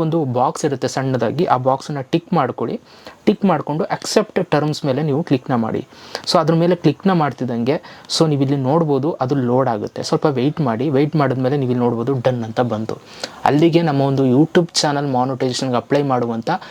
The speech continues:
ಸ್ಟೆಪ್ ಒನ್ ಕೆಲಸ ಮುಗೀತು. ಇನ್ನು ಬಾಕಿ ಇರೋದು ಸ್ಟೆಪ್ ಟೂ ಮತ್ತು ಸ್ಟೆಪ್ ತ್ರೀ. ಏನಿದು ಸ್ಟೆಪ್ ಟೂ ಏನು ನೋಡಿ, sign up for AdSense for YouTube ಅಂತ ಇದೆ. Create a new AdSense for YouTube account or connect an existing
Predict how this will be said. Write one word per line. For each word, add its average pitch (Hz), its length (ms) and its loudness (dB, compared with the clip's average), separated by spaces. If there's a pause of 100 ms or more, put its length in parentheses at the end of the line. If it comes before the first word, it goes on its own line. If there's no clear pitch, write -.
(360)
ಸ್ಟೆಪ್ 196 320 0 (100)
ಒನ್ 156 200 0
ಕೆಲಸ 127 200 -4 (260)
ಮುಗೀತು. 139 340 2 (120)
ಇನ್ನು 143 140 2 (220)
ಬಾಕಿ 170 320 2
ಇರೋದು 156 260 2 (440)
ಸ್ಟೆಪ್ - 320 2
ಟೂ 196 80 6 (100)
ಮತ್ತು 135 220 -4 (220)
ಸ್ಟೆಪ್ 131 220 0 (120)
ತ್ರೀ. 110 120 -2 (480)
ಏನಿದು 170 300 0 (140)
ಸ್ಟೆಪ್ - 300 -2
ಟೂ 220 80 4 (140)
ಏನು 135 160 -6 (920)
ನೋಡಿ, 110 180 4 (440)
sign 196 280 4
up 214 120 -2
for 196 100 4 (340)
AdSense 165 400 2
for 147 80 4 (100)
YouTube 135 340 2
ಅಂತ 120 120 0 (100)
ಇದೆ. 123 120 2 (200)
Create 208 360 4
a 190 80 0
new 165 140 2 (100)
AdSense 151 340 -4
for 143 80 2 (120)
YouTube 147 360 0
account 135 300 -2
or 127 60 0 (120)
connect 160 440 -4
an 160 100 -6 (400)
existing 175 480 2